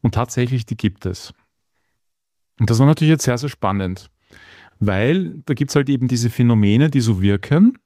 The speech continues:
Das ging hin bis zur Halbleiterindustrie, dass ein Unternehmen Produktionsplanung in der Halbleiterindustrie mit systemischer Aufstellung macht. Weil, wenn man jetzt zum Beispiel die Waferproduktion anschaut, die ist sowas von volatil,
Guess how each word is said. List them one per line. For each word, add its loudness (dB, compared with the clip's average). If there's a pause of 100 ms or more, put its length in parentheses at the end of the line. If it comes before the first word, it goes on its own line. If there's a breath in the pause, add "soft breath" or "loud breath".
(800 soft breath)
Das -2
ging 2
hin 4
bis -6
zur 0
Halbleiterindustrie, 0
dass 2
ein 4
Unternehmen 2
Produktionsplanung 0 (280)
in 2
der 2
Halbleiterindustrie 0
mit -4
systemischer 0
Aufstellung -4
macht. -8 (1080)
Weil, 0
wenn 2
man 4
jetzt -6
zum 0
Beispiel -2
die 0
Waferproduktion -2
anschaut, -2 (600 soft breath)
die 2
ist -2
sowas 0
von -2
volatil, -2